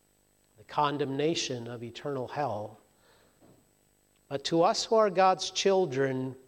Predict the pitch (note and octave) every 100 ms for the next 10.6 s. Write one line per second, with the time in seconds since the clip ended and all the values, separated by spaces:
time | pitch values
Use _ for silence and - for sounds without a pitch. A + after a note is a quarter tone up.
0 | _ - A#2+ G#3+ C4+ C4 A3+ A3+ A3 F#3+
1 | - - - D#3 D3+ - - - _ _
2 | _ _ _ _ B2 - _ _ - -
3 | G3 G#3 G3 G3 F#3 F3 - _ - A#2
4 | G#2 - - _ _ _ _ _ _ _
5 | _ _ _ _ _ _ _ _ _ _
6 | _ _ _ _ _ _ _ _ _ _
7 | _ C#3+ D#3 F3+ A3 A3 G#3+ - G#3 G3
8 | F#3 F3 F#3 G3 E3 D#3+ D#3+ E3 F3 F3+
9 | F3 D#3+ - - - E3 E3 C3+ C#3+ D#3+
10 | G3 E3+ D3 D3 E3+ G3+